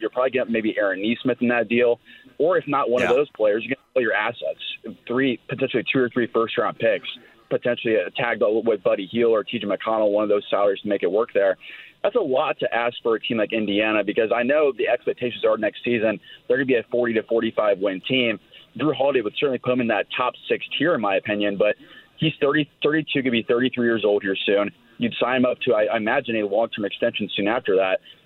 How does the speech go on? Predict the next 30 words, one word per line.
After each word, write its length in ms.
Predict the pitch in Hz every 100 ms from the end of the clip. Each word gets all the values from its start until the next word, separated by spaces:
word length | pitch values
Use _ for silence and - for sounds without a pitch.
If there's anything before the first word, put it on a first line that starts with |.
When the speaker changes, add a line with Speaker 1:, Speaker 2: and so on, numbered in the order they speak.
| _ -
Speaker 1:
So 100 | 151
I 100 | 165
think 100 | 208
you're 80 | 208
kind 180 | 180 180
of 120 | 135
betting, 240 | 135 139 127
if 40 |
you're 100 | 151
going 200 | 156 175
for 100 | -
Jrue 240 | 127 131 117
Holiday, 540 | 120 117 104 98 95 _ _ _ -
I 100 | 123
think 120 | 170
it's 120 | 156 - -
kind 140 | 143 143
of 100 | 123
a 60 |
bet 280 | 107 123 123 -
that 140 | 107
you're 120 | 113
ready 180 | 123 123
to 100 | 117
win 320 | 107 113 104
right 240 | 98 117 101
now 200 | 107 110
with 140 | 107
Tyrese 300 | - 110 101
Halliburton. 520 | - 117 127 127 131